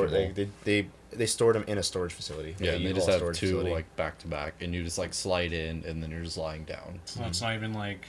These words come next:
Speaker 3: something out of Aliens where it's, like, cryogenic sleep.
Speaker 1: No, not
Speaker 2: No, not really.
Speaker 1: it's
Speaker 2: It's
Speaker 1: like,
Speaker 2: pretty, like
Speaker 1: it, you, they don't even put themselves to sleep. They try and take drugs in order to sleep.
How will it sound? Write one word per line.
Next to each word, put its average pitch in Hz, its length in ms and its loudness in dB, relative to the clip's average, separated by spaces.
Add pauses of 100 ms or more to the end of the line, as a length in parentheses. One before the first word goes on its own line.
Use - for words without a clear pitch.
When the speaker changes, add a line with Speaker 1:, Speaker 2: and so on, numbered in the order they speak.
(100)
Speaker 3:
something 104 340 -6
out 101 140 -2
of 95 120 -8
Aliens 101 540 -4
where 98 300 -6 (360)
it's, - 220 -10
like, 104 160 -10
cryogenic 101 520 -6
sleep. 107 280 -8 (540)
Speaker 1:
No, 87 400 2
not 123 140 2
Speaker 2:
No, 123 160 6
not 117 180 4
really. 104 200 4
Speaker 1:
it's 107 100 4
Speaker 2:
It's 120 60 6
Speaker 1:
like, 127 140 12
Speaker 2:
pretty, 147 220 10
like 110 380 6 (140)
Speaker 1:
it, 110 200 2
you, 117 380 6 (480)
they 113 160 6
don't 131 220 8
even 117 240 4
put 101 160 2
themselves 127 360 4
to 131 60 -4
sleep. 147 220 0
They 107 100 2
try 107 280 4
and 104 120 0
take 92 180 0
drugs 82 520 -2
in 87 120 -2
order 90 360 2
to 80 120 -6
sleep. 80 360 -4